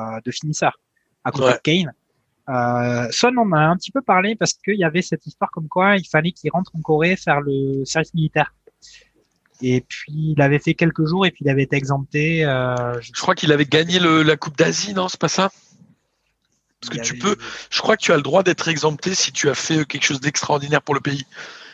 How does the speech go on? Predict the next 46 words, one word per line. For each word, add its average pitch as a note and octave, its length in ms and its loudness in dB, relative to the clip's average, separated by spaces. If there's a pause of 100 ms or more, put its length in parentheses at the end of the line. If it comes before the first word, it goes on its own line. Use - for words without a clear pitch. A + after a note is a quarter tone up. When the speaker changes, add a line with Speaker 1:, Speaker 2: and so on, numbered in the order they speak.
(120)
Speaker 2:
Il - 40 -10
y - 20 -10
a C3 40 0
un D3 40 -4
truc C#3+ 120 -6
Speaker 1:
Mhm. C#3+ 80 4
Speaker 2:
comme - 40 -6
ça. C3+ 220 0 (220)
Il B2 60 -8
y B2 40 -2
a A#2+ 40 -2
des A#2+ 120 -2
règles. A#2+ 400 0 (420)
Et B2+ 80 -8
il B2 180 2
a B2+ 40 6
Speaker 1:
Ah A#2+ 40 4
ouais. C#3 60 0
Speaker 2:
gagné C3+ 260 2
les C#3+ 160 4
Jeux C#3+ 400 2
o-, C#3+ 140 0
les B2 220 -4
Jeux A#2 220 -8
Olympiques, A2+ 280 -6
n'importe A2+ 320 -12
quoi, C3+ 140 -2
les, A#2 160 0
euh, A2 120 -2 (480)
les A#2 80 -8
Jeux C#3+ 220 2
asiatiques, C#3+ 680 0
une B2+ 120 -12
coupe D3 180 -6
asiatique, C3+ 480 -2
non ? C3+ 140 -8
Denis, E3+ 300 -4
tu - 120 -6
dis B2+ 140 -10
plus - 120 -4
rien G#3 180 4
depuis - 180 -6
quelques D#3 240 -2
minutes. E3+ 300 -4 (440)
Ça - 200 -4
m'inquiète. C#3+ 480 0